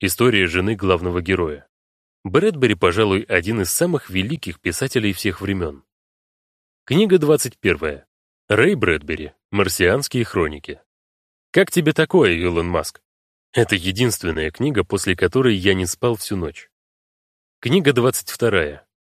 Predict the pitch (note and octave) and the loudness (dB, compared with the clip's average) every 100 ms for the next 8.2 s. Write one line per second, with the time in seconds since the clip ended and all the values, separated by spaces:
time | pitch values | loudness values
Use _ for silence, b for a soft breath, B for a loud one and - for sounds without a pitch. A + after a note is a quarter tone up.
0 | _ - A#2+ F#3 C#3+ D#3+ G2 E2+ D#2 C#2+ | _ -2 2 4 4 2 2 -2 -6 -10
1 | _ _ - G2 G2+ D#3 C#3+ B2 A#2+ F#2+ | _ _ -6 -2 2 2 0 0 0 0
2 | D#2 - - - _ _ _ _ _ _ | -2 -6 -14 -20 _ _ _ _ _ _
3 | _ _ _ - D3 A#2+ E2 D2+ - E2 | _ _ _ 0 2 4 0 -2 -6 -6
4 | D#2+ F#2 G2+ E2+ D#2 D#2+ B2 C3 D#2 - | -2 0 0 -2 -6 -4 -4 -4 -10 -14
5 | _ A#2 A#2 B2+ G3 - C3+ C3 A2 F#2+ | _ -2 -2 -2 -2 -2 -2 -2 -2 -2
6 | D2+ - _ _ _ _ _ - E2 F2 | -2 -8 _ _ _ _ _ -2 -2 -2
7 | D#2 E2 A2+ D#3 - E3+ E3 D3+ D#3+ D#3+ | -4 -2 0 -2 -2 -2 0 0 0 0
8 | D3+ | -2